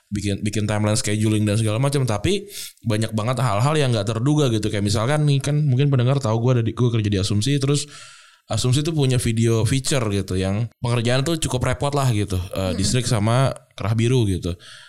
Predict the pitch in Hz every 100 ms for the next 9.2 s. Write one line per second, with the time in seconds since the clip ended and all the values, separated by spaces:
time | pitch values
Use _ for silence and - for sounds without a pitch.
0 | - _ _ 110 113 160 196 135 131 110
1 | 135 165 170 - _ _ _ _ - -
2 | 117 117 110 117 107 107 - 117 117 113
3 | 113 117 113 110 143 175 - - - -
4 | 131 143 143 165 165 139 131 123 - 113
5 | 120 120 - 135 156 147 135 127 117 151
6 | 147 - - - - 113 110 110 120 135
7 | 139 - - - 101 98 98 104 104 107
8 | 110 123 107 104 - 226 233 226 214 -
9 | -